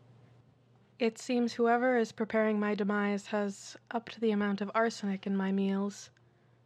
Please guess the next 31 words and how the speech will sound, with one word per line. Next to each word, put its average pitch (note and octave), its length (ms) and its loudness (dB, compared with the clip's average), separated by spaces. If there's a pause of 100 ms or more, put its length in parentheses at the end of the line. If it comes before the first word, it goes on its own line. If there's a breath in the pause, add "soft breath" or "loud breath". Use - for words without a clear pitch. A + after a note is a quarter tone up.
so A#3+ 260 2
it B3 60 2
won't C4 180 2
be A3+ 120 4
long F#3+ 260 2
now. F#3+ 220 0 (1600 soft breath)
I A3 120 4
give A#3 180 4
myself A3+ 420 2
a G#3+ 40 4
month G#3 300 0
longer, G3 520 0
and G3 300 -2
in G#3 180 -2
that G#3+ 180 -2
month G3+ 340 -2
I G3+ 80 -2
will G3+ 160 -2
do G3+ 220 -2
the G#3 100 -2
best A3 280 -2
I A3+ 80 0
can G#3+ 340 0
to G#3 100 -8
set G3+ 200 -4
this G3+ 180 -6
country G3 400 -2
on F#3+ 160 0
the F#3+ 80 0
right F#3+ 220 0
path. F#3+ 300 0